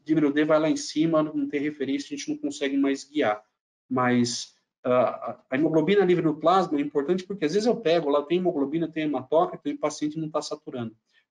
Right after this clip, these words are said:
E às vezes o problema, ah, eu pego um exame de hemoglobina,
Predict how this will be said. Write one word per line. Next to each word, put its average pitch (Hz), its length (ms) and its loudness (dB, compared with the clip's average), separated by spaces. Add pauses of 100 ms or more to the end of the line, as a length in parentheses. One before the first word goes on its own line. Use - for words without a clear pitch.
E 180 40 -4
às 175 60 0
vezes 180 120 -2
o 185 80 -4
problema, 165 360 2 (200)
ah, 135 280 0
eu 139 120 2
pego 165 300 2
um 151 40 6
exame 127 320 2
de 120 80 -4
hemoglobina, 117 680 -2